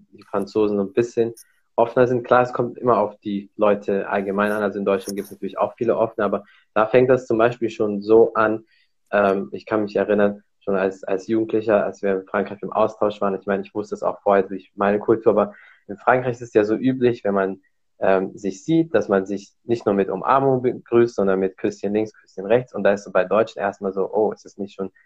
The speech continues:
zu intim?“ Für die Franzosen ist das schon so normal und das ist erstmal nur eine kleine Sache. Also die sind da natürlich ein bisschen offener. Das heißt, dann kennst du das auch so ein bisschen. Und, ähm,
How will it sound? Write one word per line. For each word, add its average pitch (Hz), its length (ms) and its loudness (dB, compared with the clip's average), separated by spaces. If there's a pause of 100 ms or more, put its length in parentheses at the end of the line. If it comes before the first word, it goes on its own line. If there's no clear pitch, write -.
(120)
zu - 160 -6
intim?“ 113 480 -2 (240)
Für - 80 0
die 101 80 0
Franzosen 110 440 4
ist 113 80 -4
das 101 140 0
schon 98 260 -4
so 113 360 4
normal 98 420 2
und 95 80 -4
das 98 140 -2
ist - 100 -16
erstmal 98 380 -2
nur 107 180 -4
eine 98 140 -4
kleine 104 360 2
Sache. 90 240 -2
Also 92 200 -4
die 95 120 -14
sind 101 180 -6
da 104 60 2
natürlich 98 300 -2
ein - 40 -20
bisschen 95 300 -10
offener. 127 420 2 (380)
Das 101 80 4
heißt, 98 160 -4
dann 98 120 -2
kennst 95 320 -4
du 110 60 0
das 113 220 2
auch - 280 2 (400)
so - 120 -6
ein 104 60 -4
bisschen. 107 500 -2
Und, 95 580 -2
ähm, 95 380 0